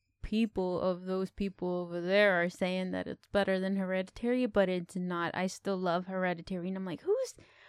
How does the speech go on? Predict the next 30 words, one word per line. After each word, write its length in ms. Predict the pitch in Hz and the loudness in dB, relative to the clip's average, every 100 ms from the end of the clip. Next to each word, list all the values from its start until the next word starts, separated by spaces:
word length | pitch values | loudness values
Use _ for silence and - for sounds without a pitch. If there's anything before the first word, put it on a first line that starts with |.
| - | -8
who's?" 260 | - 427 - - | 0 0 0 2
I 100 | 240 | 4
like, 300 | 233 226 - | 4 0 2
I, 180 | - 285 381 - | 6 6 6 6
I, 240 | 247 254 - | 6 4 0
I 420 | 220 277 320 415 | 2 4 4 2
listened 320 | 294 339 539 523 | 2 2 0 -2
to 200 | - 480 466 | 2 2 4
maybe 340 | 453 453 440 427 349 | 2 6 8 8 6
a 20 | |
few 600 | - 302 359 370 370 381 _ _ - | 6 6 8 8 6 2 _ _ 2
reviews 460 | 311 311 330 320 | 4 6 6 6
on 160 | 320 311 | 6 8
YouTube, 480 | 320 311 330 330 311 _ | 6 4 2 2 0 _
but 160 | - 233 | 2 4
I 80 | 208 | 4
definitely 420 | 226 247 285 285 | 6 4 6 4
read 360 | 226 214 233 - | 6 4 4 4
quite 240 | 262 247 | 4 4
a 60 | 226 | 4
bit, 380 | 196 220 262 - _ _ _ _ - | 2 2 2 -4 _ _ _ _ 0
and 720 | 214 214 220 220 214 214 214 | 2 4 4 2 4 4 6
no 200 | 226 311 | 10 10
one 280 | 339 294 240 | 12 12 10
said, 580 | - 226 202 190 185 202 _ _ _ _ | 6 4 4 2 -2 -6 _ _ _ _
"This 300 | 202 202 214 | 0 6 6
is 140 | 214 202 | 4 0
better 320 | 202 196 190 | 2 4 4
than 180 | 190 196 | 2 0
Hereditary." 760 | 196 180 175 - - - - | 0 -2 -2 -6 -8 -8 -8